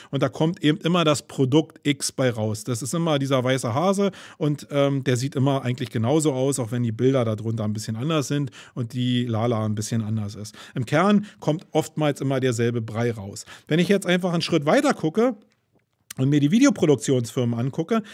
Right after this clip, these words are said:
was die in ihren Showreels daraus machen, aus diesen Einzelproduktionen der Imagefilme, da kommen oftmals völlig andere Formate raus. Natürlich in dem Zusammenstellen der Videos,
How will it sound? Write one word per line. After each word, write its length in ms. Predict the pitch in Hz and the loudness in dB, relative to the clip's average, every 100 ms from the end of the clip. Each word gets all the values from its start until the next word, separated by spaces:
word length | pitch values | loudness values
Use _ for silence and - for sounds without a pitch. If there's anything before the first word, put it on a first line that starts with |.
| - | -6
was 160 | 143 135 | -2 -2
die 160 | 208 247 | 0 0
in 100 | 202 | 2
ihren 300 | 170 156 139 | 2 0 0
Showreels 600 | 208 269 208 151 143 - | 0 2 4 4 2 0
daraus 400 | 139 131 131 202 | -2 0 0 0
machen, 280 | 254 226 | 0 0
aus 180 | 147 135 | 0 -2
diesen 260 | - 139 143 | -2 -4 -2
Einzelproduktionen 840 | 151 208 214 - 151 147 - 151 | -2 0 -2 -2 -2 -2 -2 0
der 140 | 139 170 | 0 0
Imagefilme, 600 | 240 - - 127 151 208 - - | 0 -2 -4 -4 -2 -4 -6 -8
da 80 | 160 | -4
kommen 240 | - 220 214 | 0 2 2
oftmals 480 | 208 208 190 190 | -2 0 2 2
völlig 300 | - 240 220 | 0 -2 -2
andere 280 | 175 196 190 | 0 0 0
Formate 500 | - 165 156 185 170 | 0 -2 0 -2 -4
raus. 260 | 117 123 135 | -4 -6 -4
Natürlich 420 | 127 180 202 - - - - | -6 -4 -4 -4 -14 -16 -4
in 200 | 160 151 | -2 2
dem 240 | 151 139 | 2 0
Zusammenstellen 720 | - 131 208 240 - 135 127 | -4 0 2 2 2 0 2
der 160 | 120 120 | 0 -2
Videos, 400 | 147 220 247 | -2 0 0